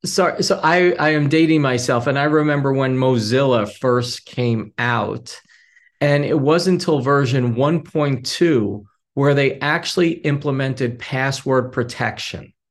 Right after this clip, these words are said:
So you had websites all around the world for a period of time where there was no capability to have an authenticated experience with a website, even for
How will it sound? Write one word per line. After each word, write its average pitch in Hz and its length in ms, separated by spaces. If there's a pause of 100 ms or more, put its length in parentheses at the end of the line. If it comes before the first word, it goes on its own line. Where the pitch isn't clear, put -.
(680)
So 151 140
you 151 180
had 156 280
websites 151 880
all 151 320
around 147 340
the 139 120
world 131 360
for 127 120
a 120 100
period 131 260
of 123 140
time 151 320
where 139 160
there 143 100
was 139 480
no 147 420
capability 120 920 (480)
to 127 360
have 135 340
an 127 120
authenticated 123 1040
experience 120 760
with 127 280
a 127 40
website, 107 760
even 131 340
for 120 300